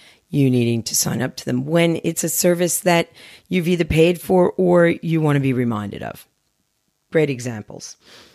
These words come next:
So technology telling your story. Do,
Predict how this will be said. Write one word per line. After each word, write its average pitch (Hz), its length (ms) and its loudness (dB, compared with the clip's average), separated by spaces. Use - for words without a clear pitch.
So 156 420 2
technology 180 560 2
telling 156 340 2
your 135 100 0
story. 123 520 -4
Do, 160 180 -4